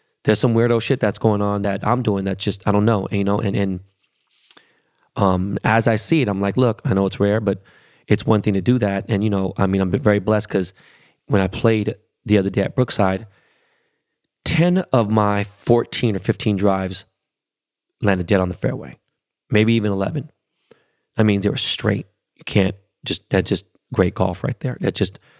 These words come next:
it's not luck. I think I've just, you know, been very consistent with, with great coaching. But I knocked the shit out of that ball, hit another one okay, then I hit one upper fence, and then I hit another one over the fucking fence again. I was like, "Yo, look,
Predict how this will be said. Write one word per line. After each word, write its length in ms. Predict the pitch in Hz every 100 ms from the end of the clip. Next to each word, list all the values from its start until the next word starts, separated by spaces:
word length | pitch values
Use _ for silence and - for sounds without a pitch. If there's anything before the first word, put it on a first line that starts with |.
| _ _ _ -
it's 100 | -
not 180 | 110 117
luck. 240 | 120 117
I 60 | 95
think 160 | 104
I've 80 | 101
just, 260 | - - 113
you 60 |
know, 120 | 95
been 260 | 92 98 92
very 240 | 104 98
consistent 520 | 95 95 - 104 107 95
with, 220 | 98 - _ _ _ -
with 120 | -
great 220 | 110 -
coaching. 460 | - 110 - 127 - _ - - _ _ _ _ _ -
But 500 | 117 110 - _ _ _ _ _ _ _ _ _ _ -
I 60 |
knocked 320 | 98 113 123
the 60 | 123
shit 140 | -
out 100 | 120
of 60 | 113
that 180 | 110 104
ball, 500 | 104 101 98 95 _ _ _ _ _ _
hit 160 | 107 120
another 260 | 113 110 107
one 160 | 107
okay, 640 | 104 92 123 120 113 113 - _ _ _ _
then 120 | 110
I 60 | 104
hit 140 | 107
one 140 | 104 98
upper 220 | 104 95
fence, 340 | - 107 101
and 140 | - 101
then 80 | 95
I 20 |
hit 100 | 95
another 240 | 104 113
one 160 | 110 101 _
over 200 | 135 123
the 60 | 110
fucking 280 | - 104 104
fence 240 | 101 95
again. 260 | - 98 95
I 40 |
was 100 | 95
like, 120 | 92
"Yo, 100 | 101
look, 200 | 104 110